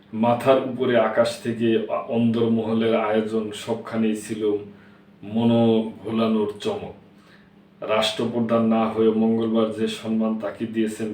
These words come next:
ট্রাম্প, সবচেয়ে ঘনিষ্ঠ বন্ধু ইসরায়েলের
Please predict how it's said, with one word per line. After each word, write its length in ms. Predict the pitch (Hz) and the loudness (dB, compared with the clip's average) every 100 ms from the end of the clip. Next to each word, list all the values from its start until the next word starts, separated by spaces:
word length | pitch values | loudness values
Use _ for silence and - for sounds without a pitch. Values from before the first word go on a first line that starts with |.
| - | -6
ট্রাম্প, 260 | 101 98 | -6 -6
সবচেয়ে 440 | - 110 - 117 104 | -8 -12 -8 -8 -6
ঘনিষ্ঠ 500 | 104 117 117 - 120 | -2 -2 -2 -6 -4
বন্ধু 560 | 110 110 110 110 104 | -2 0 0 2 -2
ইসরায়েলের 640 | 123 113 - 107 107 107 | -4 -10 -2 0 2 2